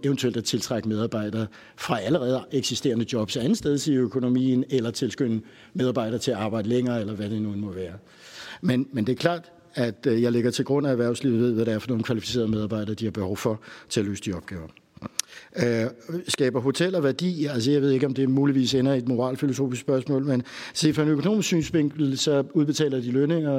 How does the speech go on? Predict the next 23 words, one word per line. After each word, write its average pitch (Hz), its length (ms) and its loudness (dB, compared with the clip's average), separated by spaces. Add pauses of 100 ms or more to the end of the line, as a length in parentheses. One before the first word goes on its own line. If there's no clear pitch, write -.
(160)
og 143 180 -2
de 123 100 -2
betaler 123 340 0
skatter 123 320 0
og 135 120 0
den 135 120 -2
slags 131 240 -2
ting, 156 240 -2
så 135 100 -4
der, 131 160 0 (480)
der 147 60 4
er 131 40 4
jo 135 60 4
et 156 40 6
eller 170 140 4
andet 143 120 2
at 143 60 0
betale 127 340 -2
af, 131 320 -2 (100)
og 123 360 -2
så 120 200 -4
for 131 160 -2
en 117 140 0